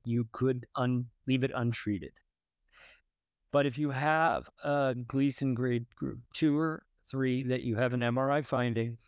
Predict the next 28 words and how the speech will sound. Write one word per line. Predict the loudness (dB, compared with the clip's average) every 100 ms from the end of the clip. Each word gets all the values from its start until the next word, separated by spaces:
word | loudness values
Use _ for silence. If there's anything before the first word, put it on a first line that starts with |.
| _ -4
and | -2
you | -2
just | -4 -6 -6
happen | -2 0 0 -2 0
on | -2 2
biopsy | 2 4 2 0 -6 -6
to | -6
find | -4 -2 0 0 -4 -10 _ _ _ _ 0
outside | 0 -2 0 2 4 2
of | 0 0
that | 0 0
tumor, | -2 -2 0 -2 -6 _ _ _ _ _ _ _ _
unrelated | 2 4 4 4 4 4 2 0
to | -2
the | 2 2
imaging | 2 0 0 -2
finding, | -2 -2 0 0 -2
some | -2 0 0 -4 -2
grade | 2 4 4
one | 2 2 2 2 0
cancer, | 0 0 0 0 -2 -2 _ _ _ _ _ -20 -20 _ _ -2
yes, | 2 2 2 -8 -6
we | -2 0
would | -2 0
consider | -2 0 2 4
that | 4 4 2
a | -2
candidate | -4 0 2 2 -2